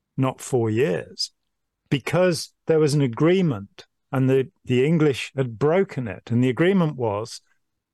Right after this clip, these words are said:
your knights are captured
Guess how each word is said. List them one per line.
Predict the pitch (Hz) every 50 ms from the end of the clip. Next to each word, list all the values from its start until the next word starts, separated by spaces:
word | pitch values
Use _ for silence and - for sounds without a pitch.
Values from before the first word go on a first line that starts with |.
| _ _ _ _ _ _ _ _ _ _ _ _ _ _ _ _ -
your | 143 143 175 - 147 123 131 127 123
knights | 127 127 127 147 190 208 180 110 104 180 - - - - - - - _ _ _ _ _ _ _
are | - 127 127 131 120 -
captured | - - 160 170 - - - - - 139 131 131 -